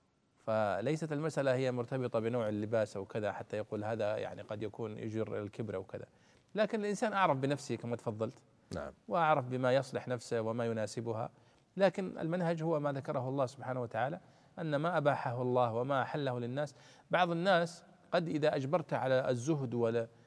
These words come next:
Speaker 1: آه، يرتكس.
Speaker 2: صحيح.
Speaker 1: نفسه لا، لا تنقاد له إلا وهو مستمتع بما أحله الله وبما أباحه وما أعطاه.
Speaker 2: مم.
Speaker 1: وبعضهم بالعكس،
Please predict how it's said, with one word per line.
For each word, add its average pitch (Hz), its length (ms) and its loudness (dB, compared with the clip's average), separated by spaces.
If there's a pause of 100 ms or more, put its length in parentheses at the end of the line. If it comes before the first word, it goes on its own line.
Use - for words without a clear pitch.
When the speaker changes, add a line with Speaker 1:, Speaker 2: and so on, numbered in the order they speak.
(260)
Speaker 1:
آه، - 880 -4
يرتكس. 165 920 -2 (260)
Speaker 2:
صحيح. 104 380 -6 (280)
Speaker 1:
نفسه 160 240 -2
لا، 160 300 4
لا 165 120 4
تنقاد 147 480 2
له 151 260 -2
إلا 156 200 2
وهو 131 240 4
مستمتع 120 440 -2
بما 120 280 -2
أحله 113 360 -2
الله 113 220 2
وبما 147 340 -2
أباحه 143 320 2
وما 214 180 0
أعطاه. 190 300 0 (960)
Speaker 2:
مم. 117 120 -6
Speaker 1:
وبعضهم 208 540 4
بالعكس، 180 600 -4